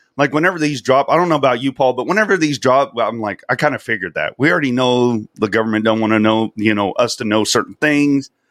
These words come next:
but now it's shedding a little bit of light on it, <clears throat> which is kinda fucked up because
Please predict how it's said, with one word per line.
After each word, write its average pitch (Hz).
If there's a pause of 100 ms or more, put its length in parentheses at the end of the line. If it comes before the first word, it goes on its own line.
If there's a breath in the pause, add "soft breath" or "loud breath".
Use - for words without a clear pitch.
(580)
but 127
now 143
it's 113
shedding 143
a 135
little 127
bit 113
of 101
light 135
on 113
it, 117 (480)
<clears throat> 254
which 156
is 147
kinda 196
fucked 160
up 190
because 123